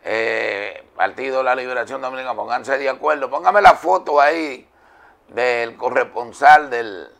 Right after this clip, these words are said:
eh, señor director, eh, que transmite y manda y, y lleva la candidatura de Domingo Contreras. Ahí está el amigo Edward, eh, muchacho joven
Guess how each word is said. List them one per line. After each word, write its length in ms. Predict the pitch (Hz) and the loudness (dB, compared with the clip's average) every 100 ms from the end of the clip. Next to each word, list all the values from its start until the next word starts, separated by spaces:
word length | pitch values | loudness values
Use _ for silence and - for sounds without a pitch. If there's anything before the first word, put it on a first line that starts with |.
| _ _ _ _ _ _ | _ _ _ _ _ _
eh, 180 | - 98 | -12 -12
señor 320 | 107 113 123 | -10 -8 -8
director, 640 | 131 131 127 120 110 104 - _ _ _ _ _ - | -6 -4 -4 -4 -6 -8 -16 _ _ _ _ _ -12
eh, 500 | 107 107 107 104 - | -4 -2 -2 -4 -8
que 640 | 107 113 113 107 110 - - | -6 -4 -6 -8 -10 -12 -8
transmite 840 | 113 120 127 151 143 147 131 123 | -6 -6 -8 -10 -6 -4 -2 -4
y 40 | 117 | -8
manda 720 | 120 143 151 127 117 104 - - - _ _ | 0 2 2 2 2 2 -4 -20 -20 _ _
y, 100 | 110 | -14
y 260 | 117 113 | -12 -14
lleva 360 | 104 127 143 135 | -8 -2 0 2
la 160 | 127 123 | 2 0
candidatura 640 | 120 117 113 110 120 127 | -2 -4 -6 -6 -4 -4
de 40 | 123 | -2
Domingo 400 | 113 117 120 110 | -6 -10 -10 -10
Contreras. 300 | 107 107 147 | -6 -4 -2
Ahí 80 | |
está 280 | 156 147 139 | -2 0 2
el 60 | 147 | 2
amigo 480 | 127 143 135 127 - | 0 -2 -4 -6 -4
Edward, 680 | - 170 151 123 101 78 - _ _ _ - _ _ | 0 0 0 0 0 -2 -12 _ _ _ -20 _ _
eh, 600 | - 101 98 92 80 64 - | -8 -6 -6 -8 -10 -14 -20
muchacho 580 | - - 131 135 127 | -18 2 2 2 -6
joven 460 | 110 123 135 120 98 | 0 0 0 -6 -10